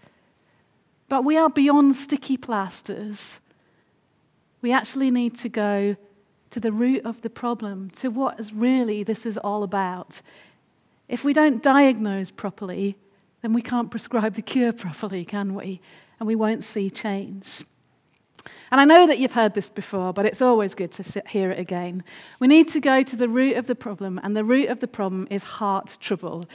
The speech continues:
It's the human heart. It is the human heart that's the problem. The issues are symptoms, aren't they, of the problem of the human heart. The issues are symptoms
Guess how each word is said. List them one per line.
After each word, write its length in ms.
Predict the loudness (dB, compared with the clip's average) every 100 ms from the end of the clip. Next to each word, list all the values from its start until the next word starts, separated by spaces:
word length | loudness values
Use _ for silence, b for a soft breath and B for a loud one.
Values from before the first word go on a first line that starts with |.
| B B
It's 180 | -8 2
the 140 | 2
human 560 | 2 4 6 6 6 2
heart. 840 | 2 -2 0 -2 -6 -10 -12 -12 -16 _ _ _ _ -2
It 100 | -2
is 160 | 0
the 80 | -4
human 400 | 2 4 6 4
heart 320 | 2 2 2
that's 160 | -2 -8
the 100 | -8
problem. 460 | -2 0 0 -6 B B B
The 200 | 2 6
issues 440 | 4 6 4 4
are 40 | 0
symptoms, 840 | 4 6 6 2 -6 -6 -4 2
aren't 240 | 4 4 2
they, 140 | 0
of 140 | 0
the 80 | -4
problem 420 | -4 0 2 4
of 140 | 2 0
the 60 |
human 400 | -6 0 0 2
heart. 280 | 2 2 0
The 180 | -2 -2
issues 380 | -2 0 0 0
are 40 |
symptoms 800 | -2 4 4 2 -4 -2 -2 -4